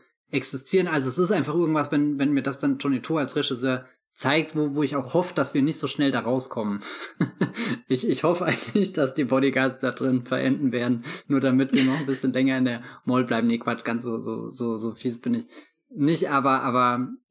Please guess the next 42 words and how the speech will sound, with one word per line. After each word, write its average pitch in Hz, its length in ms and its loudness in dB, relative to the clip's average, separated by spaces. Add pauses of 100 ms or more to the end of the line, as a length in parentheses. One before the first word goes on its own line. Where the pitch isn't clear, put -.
du, 156 120 -2
du 143 160 0
merkst 151 480 4
richtig, 160 320 -2
dass 143 180 -2
da 143 120 0
ein 120 100 0
Filmemacher 147 460 -2
einen 113 100 -2
Raum 139 300 0
für 127 100 -6
sich 113 220 -6
entdeckt 120 340 -6
hat 104 260 -4
und, 104 260 -6
und 113 140 -4
das 113 180 -8
passiert 123 320 -4
ja 117 100 -4
auch 120 120 -2
nicht 117 240 -4
irgendwie 110 320 -4
immer 123 300 0
und 113 360 -8
finde 160 220 0
ich, 160 80 2
ist 165 100 0
auch 156 120 -2
nicht 156 160 0
immer 180 180 2
in 139 80 4
dem 123 120 4
Film 139 280 2
der 127 120 -2
Fall. 135 220 0
Zum 143 120 0
Beispiel 127 360 0
die, 120 280 0
die 113 180 -2
Villa 170 240 2
von 147 240 -2
dem 143 300 0